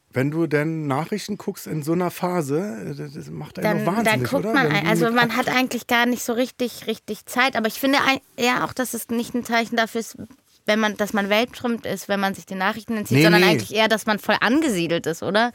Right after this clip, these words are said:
Speaker 1: Äh,
Speaker 2: So ein,
Speaker 1: ja,
Speaker 2: ja,
Speaker 1: ich
Speaker 2: mal
Speaker 1: frag
Speaker 2: sagt
Speaker 1: mich die ganze Zeit, weil ich jetzt nicht, ich möchte jetzt, ich verzichte jetzt nicht auf Nachrichten, weil ich jetzt irgendwie nur noch,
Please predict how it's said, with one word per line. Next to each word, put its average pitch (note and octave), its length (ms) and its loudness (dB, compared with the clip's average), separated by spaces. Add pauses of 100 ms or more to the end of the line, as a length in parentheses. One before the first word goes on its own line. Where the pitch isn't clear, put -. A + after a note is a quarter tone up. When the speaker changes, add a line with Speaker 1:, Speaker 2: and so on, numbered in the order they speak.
(360)
Speaker 1:
Äh, C3 380 4
Speaker 2:
So C#3 100 4
ein, G3+ 80 0 (240)
Speaker 1:
ja, B2 180 4
Speaker 2:
ja, G#3 60 6
Speaker 1:
ich G#3+ 80 2
Speaker 2:
mal G#3+ 60 4
Speaker 1:
frag F3+ 100 6
Speaker 2:
sagt G#3 120 2
Speaker 1:
mich G#3 100 0
die D3+ 100 0
ganze C3+ 260 -2
Zeit, C#3 280 -2
weil C3+ 180 2
ich C#3+ 140 -6
jetzt D3 260 -4
nicht, C#3+ 240 -2
ich A#2+ 140 -6
möchte C#3 320 -2
jetzt, C3 180 -4
ich A#2+ 100 -8
verzichte - 540 -6
jetzt B2 260 -6
nicht B2+ 200 -6
auf - 160 -10
Nachrichten, B2 580 -6
weil A#2 160 -2
ich B2 140 -8
jetzt A#2 220 -6
irgendwie A#2+ 500 -8
nur A2+ 160 -2
noch, B2 180 -4